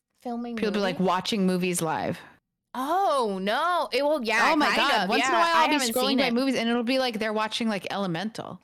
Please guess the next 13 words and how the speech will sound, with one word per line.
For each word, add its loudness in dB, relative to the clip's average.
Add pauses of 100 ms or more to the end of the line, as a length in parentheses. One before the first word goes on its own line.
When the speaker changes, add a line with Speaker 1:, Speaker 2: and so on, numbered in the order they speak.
Speaker 2:
And -6
I'm 0
like, 2
Speaker 1:
Oh. -10 (1040)
Wow. -4
Speaker 2:
"What?" -2
Speaker 1:
So -2
Speaker 2:
Yeah, 0
I 2
Speaker 1:
freebooting, -
Speaker 2:
know. 2 (120)
Speaker 1:
the, -6 (100)
uh, -2